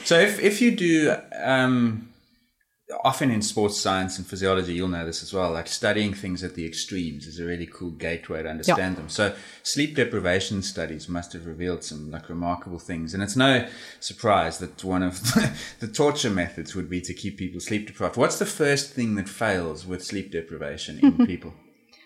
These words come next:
Speaker 2: Um,
Speaker 1: Hallucinations? And is
Speaker 2: yeah.
Speaker 1: that, is that the body trying to, to impose a, a rem sleep function on an awake person?
Speaker 2: <laughs> That's a really good question. So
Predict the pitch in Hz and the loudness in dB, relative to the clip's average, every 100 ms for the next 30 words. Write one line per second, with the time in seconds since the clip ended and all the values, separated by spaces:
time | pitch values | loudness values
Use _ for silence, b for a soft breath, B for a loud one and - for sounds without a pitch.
0 | b _ - 214 226 226 226 233 220 107 | b _ 6 8 10 10 12 10 8 4
1 | 110 127 165 175 185 - 110 113 269 269 | 2 2 -2 -4 -6 -4 2 8 10 10
2 | 262 254 - - 107 123 135 110 104 117 | 10 8 4 -2 4 4 4 4 4 4
3 | 117 113 101 110 107 107 90 - _ - | 0 0 2 2 0 -4 -6 -10 _ -6
4 | 95 87 92 - 110 107 104 98 92 90 | -4 -2 -4 0 2 4 4 4 2 0
5 | B B - 98 95 101 107 - 107 98 | B B -6 2 4 4 4 2 -2 -4
6 | - - 107 104 107 123 120 95 92 90 | -8 -2 2 2 0 -2 -2 -2 -2 0
7 | 90 95 - 107 101 - 95 B B - | 2 0 -2 -4 -4 -6 -10 B B -20
8 | _ - 202 180 - 202 190 214 196 185 | _ 4 6 6 8 8 8 8 6 6
9 | 185 185 - 170 170 B B B - - | 4 6 6 4 2 B B B 6 10
10 | 208 202 | 12 10